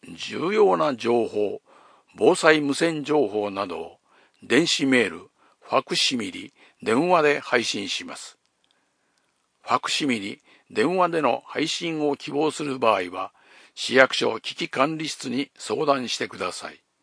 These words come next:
問い合わせ、危機管理室、電話、三六零の四零一三。救急車の適正利用のお願い。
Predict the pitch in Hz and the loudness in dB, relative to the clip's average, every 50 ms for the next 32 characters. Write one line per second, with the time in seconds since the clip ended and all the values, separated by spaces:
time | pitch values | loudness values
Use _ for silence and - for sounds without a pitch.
0 | _ _ _ _ _ _ _ _ _ _ _ _ _ _ _ _ _ _ - - | _ _ _ _ _ _ _ _ _ _ _ _ _ _ _ _ _ _ -4 0
1 | 101 127 143 139 131 131 123 110 - - 117 110 - - _ _ _ _ _ _ | 2 4 6 8 8 8 8 6 2 -4 -6 -6 -6 -8 _ _ _ _ _ _
2 | - - - - 180 180 170 - 147 151 156 151 147 147 139 120 - - - - | -14 -14 -10 -6 -6 -6 -2 0 0 0 0 -2 -4 -4 -4 -4 -6 -10 -12 -14
3 | - _ _ _ _ _ _ _ _ _ _ - 104 113 123 123 123 120 117 113 | -16 _ _ _ _ _ _ _ _ _ _ -2 2 2 2 2 2 2 4 4
4 | 107 110 - _ _ _ _ _ _ - - - 120 135 170 190 190 196 202 175 | 4 2 0 _ _ _ _ _ _ -14 0 4 6 6 6 6 4 2 2 2
5 | 156 131 120 113 107 95 90 87 92 - - - _ - 107 110 123 151 170 180 | 2 2 2 2 2 2 0 -4 -4 -6 -6 -8 _ -4 -2 0 0 0 -2 -4
6 | 170 170 170 139 107 101 107 - 131 - - - 127 - - - 135 101 - - | -2 0 0 0 0 0 -4 -8 -10 -8 -8 -8 -6 -6 -6 -4 -6 -6 -6 -10
7 | _ _ _ _ _ _ _ _ _ _ _ _ _ _ _ _ _ _ _ _ | _ _ _ _ _ _ _ _ _ _ _ _ _ _ _ _ _ _ _ _
8 | _ _ _ _ _ _ - - 160 196 220 - - 226 208 175 - - 127 107 | _ _ _ _ _ _ -2 0 0 0 0 0 -2 -2 -2 0 0 -2 -2 -2
9 | 98 87 98 - _ - 117 127 - - - - 233 214 220 196 190 196 190 180 | -4 -6 -8 -10 _ -4 -4 -4 -4 -4 -2 2 4 4 4 4 4 6 8 8
10 | 151 127 110 110 127 - - - 90 87 85 90 90 85 78 78 85 - | 8 6 4 2 0 -2 -4 -6 -8 -6 -6 -6 -6 -6 -8 -10 -12 -16